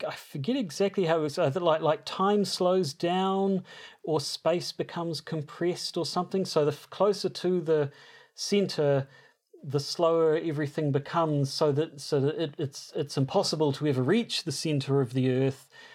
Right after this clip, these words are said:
because it's, it, everything becomes so compressed down and, and time, uh, some stuff, timey-wimey, I don't even know. But then, so that's how, that's how there can appear to be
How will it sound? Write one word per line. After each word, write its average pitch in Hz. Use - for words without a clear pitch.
because 135
it's, 135
it, 135
everything 147
becomes 131
so 135
compressed 139
down 135
and, 123
and 123
time, 131
uh, 139
some 135
stuff, -
timey-wimey, 127
I 127
don't 120
even 120
know. 143
But 165
then, 156
so 165
that's 143
how, 147
that's 147
how 147
there 139
can 147
appear 160
to 160
be 170